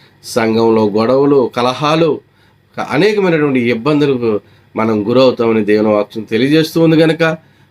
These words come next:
మనందరం కూడా అట్ల విధంగా ముందుకు సాగటానికి ప్రభు మనకు సహాయం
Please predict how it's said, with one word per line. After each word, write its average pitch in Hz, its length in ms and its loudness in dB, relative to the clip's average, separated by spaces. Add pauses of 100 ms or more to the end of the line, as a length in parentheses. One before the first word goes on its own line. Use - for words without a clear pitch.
మనందరం 123 500 0
కూడా 123 200 2
అట్ల 113 300 -4
విధంగా 117 560 0 (200)
ముందుకు 156 380 2
సాగటానికి 110 800 -4 (400)
ప్రభు 113 280 0
మనకు 107 320 -2
సహాయం 113 420 -6